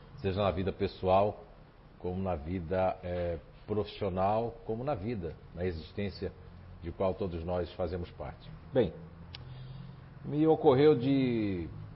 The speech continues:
recordar o capítulo que se intitula no Livro dos Espíritos, A Felicidade e a Infelicidade, né?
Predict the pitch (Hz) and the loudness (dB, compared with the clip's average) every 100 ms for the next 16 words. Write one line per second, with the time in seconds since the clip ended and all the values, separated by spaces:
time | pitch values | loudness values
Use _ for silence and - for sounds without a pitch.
0 | - - - - 107 123 113 85 117 113 | -18 -18 -18 -8 -6 2 2 6 8 6
1 | - - - - - - - - - - | 4 -8 -18 -18 -16 -12 -12 -12 -12 -12
2 | - - - - - - - - - - | -10 -10 -8 -6 -6 -8 -10 -12 -14 -16
3 | - - - 90 101 120 131 107 123 120 | -16 -16 -10 0 2 4 2 2 4 4
4 | 104 - 110 104 90 113 98 101 - 120 | 2 2 0 0 0 -4 -2 -2 0 4
5 | 107 104 104 95 95 92 95 - 120 113 | 4 4 2 2 0 0 -2 -2 -2 0
6 | 92 87 - - - - - - 117 113 | -2 -8 -12 -18 -20 -12 -4 -2 0 0
7 | - 101 107 120 123 117 101 - - - | -2 2 8 10 8 4 -6 -12 -16 -18
8 | - - - - 104 113 117 110 - 123 | -18 -20 -16 0 4 6 4 0 0 0
9 | 113 - 90 101 113 107 69 65 - - | 0 -4 0 4 6 4 -2 -12 -18 -20
10 | - - 80 95 | -20 -14 -12 -10